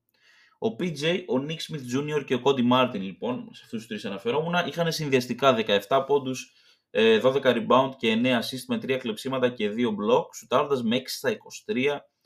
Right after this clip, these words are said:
ε, τρία στα έντεκα τρίποντα και δύο στις δύο βολές, αλλά είχαν και, ε, δύο λάθη, όλα αυτά σε εξήντα εννέα λεπτά.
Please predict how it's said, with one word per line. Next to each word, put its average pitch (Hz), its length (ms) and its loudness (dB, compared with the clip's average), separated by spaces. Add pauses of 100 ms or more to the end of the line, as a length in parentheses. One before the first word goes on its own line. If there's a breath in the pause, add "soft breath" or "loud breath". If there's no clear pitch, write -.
(480)
ε, 104 340 2
τρία 127 240 2
στα 123 160 0
έντεκα 120 300 2
τρίποντα 113 640 -8
και 104 160 -6
δύο 107 160 -4
στις 107 120 -8
δύο 107 120 -4
βολές, 101 540 -2
αλλά 113 240 0
είχαν 120 340 -4
και, 113 340 -4 (580)
ε, 107 280 4
δύο 113 260 2
λάθη, 120 380 4
όλα 123 120 2
αυτά 127 380 2
σε 123 600 -4
εξήντα 113 380 -6
εννέα 123 600 -2 (240)
λεπτά. - 680 -4